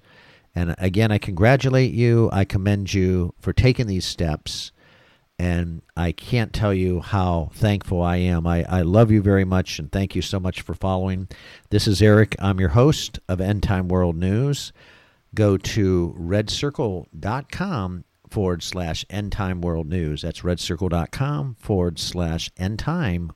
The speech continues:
world news. Like, share, subscribe. If you like the podcast, folks, and it, once again, your donations are always welcome and greatly appreciated. I'm Eric. I'm your host. Stay well, stay safe, but most importantly, folks, congratulations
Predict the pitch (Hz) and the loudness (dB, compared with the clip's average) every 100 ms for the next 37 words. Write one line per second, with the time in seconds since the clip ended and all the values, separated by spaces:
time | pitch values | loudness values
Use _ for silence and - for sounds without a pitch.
0 | - 80 82 87 101 160 135 64 69 - | -10 -4 0 0 0 0 0 -4 -8 -12
1 | - - - - 82 87 - 95 92 - | -18 -20 -20 -6 0 0 0 0 0 0
2 | 82 - 113 117 117 117 - - _ - | -6 0 2 4 2 -2 -10 -20 _ -4
3 | 110 180 170 98 90 - 82 - 85 - | 0 4 4 4 0 0 -2 0 -2 -2
4 | 95 95 - 98 98 120 156 - 101 104 | -4 -4 -6 -8 -6 -4 -4 -4 -6 -4
5 | 98 98 92 107 107 117 - 92 82 85 | -2 -2 0 -2 -2 -4 -6 -8 -6 -6
6 | - 104 104 92 80 85 82 87 80 - | 0 2 4 2 0 -2 -2 -4 -8 -8
7 | 80 82 78 78 76 - 76 71 80 71 | -6 -2 -2 -2 -6 -4 -6 -6 -8 -8
8 | 67 67 - - - _ 107 113 113 113 | -8 -10 -14 -20 -20 _ -2 2 4 4
9 | 107 110 107 98 120 147 - - - _ | 2 0 0 0 2 2 0 -6 -14 _
10 | - _ _ _ _ _ _ _ _ - | -20 _ _ _ _ _ _ _ _ -16
11 | - - 107 104 98 92 85 - 90 87 | -8 0 2 4 4 2 0 -2 -2 -2
12 | - 87 85 - 64 107 - 90 101 95 | -2 -2 -2 -4 0 0 0 -2 0 0
13 | 87 73 95 85 - - 92 85 107 92 | -2 -2 0 0 -6 -6 -2 2 2 2
14 | 90 87 85 87 82 80 | 0 -2 -2 -6 -8 -8